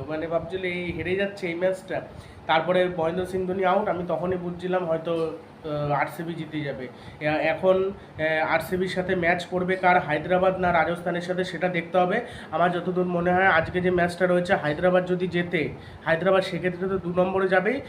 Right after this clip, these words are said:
আর হায়দ্রাবাদ যদি আর কি হেরে যায়, উম, যদি হেরে যায়, তাহলে আর কি রাজস্থানের জন্য ভালো। আমার যতদূর মনে হচ্ছে যে যদি আর কি হায়দ্রাবাদ হারে,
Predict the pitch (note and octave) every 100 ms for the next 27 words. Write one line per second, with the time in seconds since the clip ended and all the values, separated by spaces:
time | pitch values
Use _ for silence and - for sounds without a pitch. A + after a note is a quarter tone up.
0 | - D#3 D#3 D3 D#3+ F3+ F#3+ F#3 E3+ F3
1 | G3 F#3+ F#3 F#3+ D#3+ F3+ F#3 F3 C#3+ -
2 | - - - D#3 D#3 D3+ D3+ D3+ E3+ F#3
3 | F3+ E3+ F#3 G3+ F#3 F3 F#3 F3+ F#3 D#3
4 | E3+ F3 F3 E3+ F3 F#3 E3+ D3+ C3 -
5 | - - D#3 F3 F3 F3+ F3+ F3 F3 F3
6 | F3+ F3+ F#3 F3+ F3+ F3 - - E3 E3
7 | F3+ F3 F3+ D3+ D#3 F#3 F#3 F3 D#3+ F3
8 | F#3